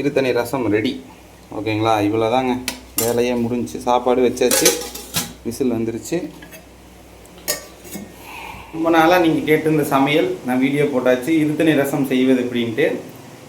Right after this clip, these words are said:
இதே வந்து நீங்க தெவப்பருப்பு இந்த செய்யற மாதிரி இருந்தா ஒ-, ஒரு விசில் விட்டா போதும். மத்தபடி வந்து பாத்தீங்கன்னா, கா-, காராமணி, தட்டக்கொட்டைன்னு சொல்லுவாங்க. ரெண்டுமே ஒண்ணு தான். காராமணி, தட்டக்கொட்டையும் ஒண்ணு தான். கொள்ளு பருப்பு, கொள்ளு பருப்புக்குள்ள ஒரு அஞ்சு விசில் விடணும். அந்த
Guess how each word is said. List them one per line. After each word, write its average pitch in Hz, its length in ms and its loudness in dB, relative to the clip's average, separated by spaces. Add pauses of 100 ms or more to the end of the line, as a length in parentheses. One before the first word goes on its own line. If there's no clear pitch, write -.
இதே 185 220 4
வந்து 185 200 2
நீங்க 170 140 2 (100)
தெவப்பருப்பு 170 680 4 (400)
இந்த 131 140 0 (100)
செய்யற 135 240 2
மாதிரி 127 160 4
இருந்தா 135 160 0 (240)
ஒ-, 135 220 2 (100)
ஒரு 175 160 6
விசில் 170 280 -4
விட்டா 143 180 -2 (100)
போதும். 120 340 -4 (600)
மத்தபடி 170 420 2
வந்து 156 220 0
பாத்தீங்கன்னா, 147 320 -2 (180)
கா-, 139 380 2
காராமணி, 147 440 2 (100)
தட்டக்கொட்டைன்னு 135 500 -2
சொல்லுவாங்க. 113 320 -2 (580)
ரெண்டுமே 139 320 -2
ஒண்ணு 131 180 2
தான். 131 160 -4
காராமணி, 127 440 0 (100)
தட்டக்கொட்டையும் 120 540 -4
ஒண்ணு 113 160 -6
தான். 160 140 -8
கொள்ளு 131 260 2
பருப்பு, 123 340 -2 (680)
கொள்ளு 165 240 2
பருப்புக்குள்ள 160 440 0
ஒரு 156 100 2
அஞ்சு 139 240 0
விசில் 143 200 -4
விடணும். 123 300 -2 (1000)
அந்த 135 120 0